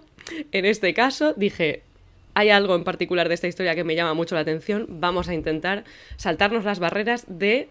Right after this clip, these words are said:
mm, mis prejuicios". Y dirás, "¿Qué es lo que le llamaba tanto a esta mujer la atención, eh, para querer leerse este librito de vampiros?". Bueno, aparte de que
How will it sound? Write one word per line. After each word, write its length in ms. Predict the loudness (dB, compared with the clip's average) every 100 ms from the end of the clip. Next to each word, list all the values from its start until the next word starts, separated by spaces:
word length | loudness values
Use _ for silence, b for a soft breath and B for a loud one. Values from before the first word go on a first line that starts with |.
| _
mm, 560 | -4 -2 0 -2 -2 -4
mis 140 | -6 -6
prejuicios". 600 | -8 -4 -6 -6 -16 -18 _ _ _ _ -20 -20 -18 -12 -8
Y 140 | -6
dirás, 340 | -2 -2 -2 -4
"¿Qué 100 | -4
es 80 | -4
lo 100 | -2
que 80 |
le 100 | -2
llamaba 380 | -2 -2 -4 -4 -4
tanto 220 | -4 -4
a 20 |
esta 140 | -4 -4
mujer 240 | -6 -6
la 60 | -6
atención, 480 | -6 -6 -4 -6 -8 b b b b b
eh, 240 | 0 2 2
para 200 | 0 0
querer 200 | -2 -4
leerse 460 | -2 -4 -4 -6 -6
este 380 | -2 0 0 0
librito 300 | -2 -2 -2
de 80 |
vampiros?". 500 | -4 -6 -10 -12 -14 -4
Bueno, 180 | -2 0
aparte 260 | -2 -2
de 140 | -2 2
que 320 | 2 2 -2